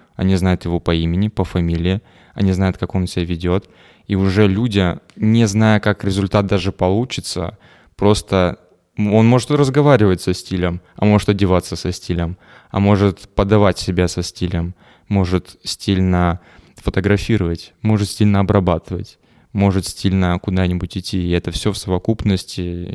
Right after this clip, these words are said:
идёт в формирование вашего стиля. И как мы говорили на первом подкасте, что люди всё-таки влюбляются не в творчество,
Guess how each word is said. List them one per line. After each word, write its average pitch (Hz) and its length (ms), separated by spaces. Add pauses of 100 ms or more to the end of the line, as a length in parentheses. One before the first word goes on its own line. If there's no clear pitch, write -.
(120)
идёт 101 240
в - 100
формирование 90 720 (400)
вашего 92 360
стиля. 87 340 (880)
И 113 60
как - 160
мы 113 140
говорили 110 320
на 104 120
первом 104 280
подкасте, 110 500
что - 220
люди 104 320
всё-таки 98 400
влюбляются 98 640
не 95 260
в - 80
творчество, - 760